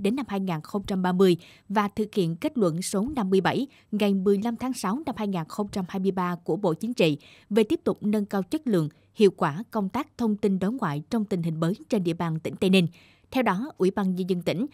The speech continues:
đề nghị các sở, ngành, địa phương cần tập trung nâng cao nhận thức, trách nhiệm trong công tác thông tin đối ngoại,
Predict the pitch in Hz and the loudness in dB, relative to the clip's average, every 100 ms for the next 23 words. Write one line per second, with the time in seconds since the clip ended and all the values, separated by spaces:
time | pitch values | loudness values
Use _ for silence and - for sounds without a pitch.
0 | _ - 214 196 185 165 294 311 - 165 | _ 0 2 2 0 -2 -6 -6 -4 -2
1 | 208 220 170 165 156 214 202 - _ 240 | 0 0 0 0 4 4 4 -2 _ -2
2 | 220 202 - 262 240 220 220 - 196 185 | 0 -2 0 0 0 0 -2 -2 -2 0
3 | 147 - 320 - _ - 254 254 185 151 | 0 0 0 -2 _ -2 0 2 0 0
4 | 156 208 190 190 180 294 - 226 208 208 | -2 -4 -2 -4 -4 -6 -4 -4 0 0
5 | 185 220 220 151 | 0 2 2 0